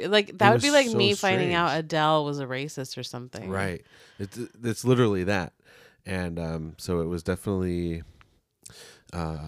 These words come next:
Speaker 2: a bittersweet moment, you know what I
Speaker 1: Check
Speaker 2: mean?
Speaker 1: in the next
Speaker 2: We'll,
Speaker 1: episode
Speaker 2: yeah, we'll,
Speaker 1: for
Speaker 2: we'll
Speaker 1: that
Speaker 2: check on
Speaker 1: story
Speaker 2: that.
Speaker 1: time.
Speaker 2: Um, okay,
Speaker 1: Oh, I'm
Speaker 2: so
Speaker 1: working from home now.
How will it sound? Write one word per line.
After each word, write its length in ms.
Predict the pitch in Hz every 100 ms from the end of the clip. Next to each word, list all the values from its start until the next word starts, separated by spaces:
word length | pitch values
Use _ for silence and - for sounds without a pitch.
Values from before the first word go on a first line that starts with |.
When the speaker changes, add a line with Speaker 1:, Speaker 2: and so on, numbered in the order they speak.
| -
Speaker 2:
a 120 | 98
bittersweet 640 | 113 107 101 - 113 104
moment, 360 | 95 92 85 78
you 140 | 90
know 100 | 87
what 140 | 87 87
I 20 |
Speaker 1:
Check 160 | 202
Speaker 2:
mean? 100 | 180
Speaker 1:
in 340 | 190 175 160 151
the 100 | 143
next 240 | 139 135
Speaker 2:
We'll, 80 | -
Speaker 1:
episode 500 | 127 104 92 85 117
Speaker 2:
yeah, 240 | 120 64 - - _ -
we'll, 160 | 87
Speaker 1:
for 40 | 85
Speaker 2:
we'll 140 | 131
Speaker 1:
that 80 | 80
Speaker 2:
check 200 | - 82 -
on 80 | 78
Speaker 1:
story 100 | 78
Speaker 2:
that. 200 | 78 - _
Speaker 1:
time. 400 | - 135 123 131 147 _ _ _ _ _ _ _ -
Speaker 2:
Um, 520 | 110 117 117 117 117
okay, 400 | 139 135 139 147 143 -
Speaker 1:
Oh, 160 | 262
I'm 160 | 247 277
Speaker 2:
so 60 |
Speaker 1:
working 300 | 269 240 208
from 220 | 190 170 165
home 260 | 170 240
now. 360 | 220 123 127